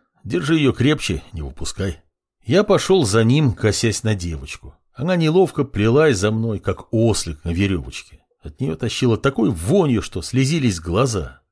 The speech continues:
Но тепло ладони было таким же, как у отца. Мне не терпелось спросить, но лишь когда мы вышли за ворота страшной человеческой фермы, я решился. «Пап, зачем ты ее взял?» «У нее нет семьи, сын.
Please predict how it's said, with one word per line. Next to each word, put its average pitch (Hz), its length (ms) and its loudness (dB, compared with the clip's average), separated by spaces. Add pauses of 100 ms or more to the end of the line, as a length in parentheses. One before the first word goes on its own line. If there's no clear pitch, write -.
(240)
Но 143 140 2
тепло 143 420 0
ладони 131 560 2
было 113 320 2
таким 110 460 -4
же, 101 120 -6
как - 320 -8
у 90 120 -6
отца. - 560 -12 (420)
Мне 104 300 2
не 135 160 4
терпелось 139 580 2
спросить, - 720 -6
но 90 140 -4
лишь 147 180 -2
когда 131 320 0
мы 131 160 2
вышли 113 400 0
за 92 140 0
ворота 113 420 -2
страшной 104 680 0
человеческой 95 680 -4
фермы, 80 560 -6
я 90 140 -4
решился. 90 580 -8 (480)
«Пап, 92 420 -4 (240)
зачем 120 380 -2
ты 98 100 -6
ее 87 120 -2
взял?» 92 340 -2 (460)
«У 87 120 -10
нее 120 400 -2
нет 127 260 0
семьи, 117 480 0
сын. 78 340 -10